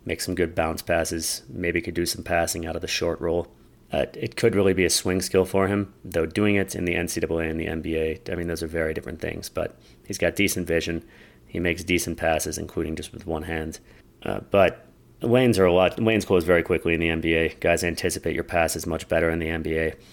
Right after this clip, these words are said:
Whereas the quality of defenders and defenses is monumentally better than it is in the N C double A. Some guys who can do this in college, uh,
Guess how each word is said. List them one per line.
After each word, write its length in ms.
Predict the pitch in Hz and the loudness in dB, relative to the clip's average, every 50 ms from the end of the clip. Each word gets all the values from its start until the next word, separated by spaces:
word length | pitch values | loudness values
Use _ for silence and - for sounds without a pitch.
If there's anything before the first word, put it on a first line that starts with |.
| - - _ | -20 -20 _
Whereas 140 | - - - | -8 -6 -4
the 80 | - - | -4 -4
quality 400 | - - 101 92 90 85 82 78 | -2 2 4 4 4 4 4 0
of 100 | 78 78 | 0 -2
defenders 460 | - - - 92 82 82 82 80 - | -6 -6 -4 -2 -2 0 -2 -2 -4
and 100 | 80 76 | -4 -4
defenses 500 | - 82 78 - 85 80 78 80 82 85 | -4 -4 -4 -2 -4 -6 -4 -6 -8 -8
is 140 | 85 80 82 | -8 -8 -6
monumentally 920 | 80 82 85 87 87 90 87 80 80 80 80 80 78 76 - 78 78 80 | -6 -4 -2 -2 0 0 0 -2 -2 -4 -4 -4 -6 -4 -4 -6 -6 -4
better 280 | 80 80 78 78 78 | -2 -2 -2 -2 -2
than 120 | 80 80 78 | -4 -4 -4
it 60 | 80 | -6
is 140 | 78 78 - | -6 -6 -6
in 80 | 82 | -8
the 60 | 80 78 | -8 -8
N 100 | 80 80 | -8 -10
C 120 | - - | -8 -8
double 240 | - - - - 78 | -8 -6 -6 -4 -4
A. 140 | 78 80 - - - - - - - - _ - | -4 -4 -6 -8 -14 -20 -20 -20 -20 -20 _ -12
Some 220 | - - - 80 | -8 -6 -4 -2
guys 260 | 85 82 80 80 78 | 2 2 2 2 2
who 60 | 80 80 | 0 -2
can 120 | - 80 | -2 -2
do 140 | 80 85 80 | 0 0 0
this 180 | 80 - - | 0 -2 -2
in 80 | - 80 | -4 -2
college, 580 | - 98 92 85 87 87 82 82 - - - - - - - - - - - - - - - - | 2 2 4 4 4 2 2 0 -4 -6 -8 -10 -14 -20 -20 -20 -20 -20 -20 -20 -20 -20 -16 -14
uh, 140 | - - | -12 -12